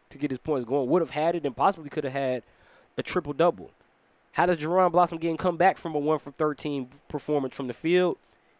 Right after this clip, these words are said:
He comes back from that with twenty-four points, twelve rebounds on six of sixteen shooting. He was perfect at the line, six of six and two for,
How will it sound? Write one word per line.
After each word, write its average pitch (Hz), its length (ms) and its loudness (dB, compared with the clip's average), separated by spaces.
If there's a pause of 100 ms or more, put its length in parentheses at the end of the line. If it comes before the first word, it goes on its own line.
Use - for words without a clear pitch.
(180)
He 156 80 -8
comes 180 260 2
back 165 240 4
from 160 160 -4
that 170 220 2
with 160 420 0
twenty-four 190 440 2
points, - 440 -2
twelve 185 360 2
rebounds 156 440 0
on 139 80 -6
six - 280 -8
of 139 60 -10
sixteen 147 440 -4
shooting. 139 420 0 (800)
He 117 80 -6
was 120 140 -6
perfect 160 340 0
at 147 100 0
the 131 60 -6
line, 135 260 0
six 135 220 -8
of 117 100 -14
six 131 220 -6
and 113 80 -12
two 151 180 -6
for, 120 160 -16